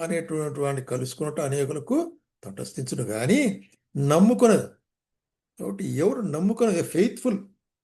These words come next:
ఏ ఫెయిత్ఫుల్ ఫ్రెండ్ అనేటువంటి కార్యం. కాబట్టి నమ్ముకొనదగినటువంటి యొక్క స్నేహితుడు అనేటువంటిది. అందుకొరకు యేసు ప్రభు ఏం చెప్తున్నాడంటే,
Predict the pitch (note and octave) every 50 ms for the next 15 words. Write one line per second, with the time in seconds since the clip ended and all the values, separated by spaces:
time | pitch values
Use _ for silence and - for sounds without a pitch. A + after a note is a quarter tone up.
0 | _ _ _ C#3+ D3 - - - D#3+ F3+ G3+ A3 - - A#3+ A#3+ G3+ - - G3
1 | F#3+ F3+ E3 D3 D3 D3 C#3+ C#3 B2+ - C3+ - B2+ C3+ A#2 - - _ _ _
2 | _ _ _ _ - D#3+ D#3 D#3 D3+ C#3 B2+ - - _ - C#3 D3 D#3+ F3 G3
3 | G3+ A3+ A#3 A#3 A3 - A3+ A3 A3 G#3 G#3 G3+ G3 G3+ G3 G3+ G3 G3 G3 F#3
4 | F#3+ F3+ F3 - F3 E3 E3 - B3 A3+ - - - D#3+ D#3+ D#3 C#3 - D#3 C3+
5 | - C#3+ D3 E3+ E3 - - _ _ _ _ D3+ D3+ C#3+ C#3 C3+ C3 A#2+ G2 G#2+
6 | F#2+ F#2+ G2 - - _ _ _ _ - C#3+ D#3 D#3+ - F3+ F3+ - D#3+ D3+ F3
7 | F#3+ - - - G3 F3+ E3 D#3+ D#3 D#3+ D#3+ D#3+ D3+ C#3+ C#3+ C3 B2+ C3 G3 D#3+
8 | C3+ B2+ B2+ C#3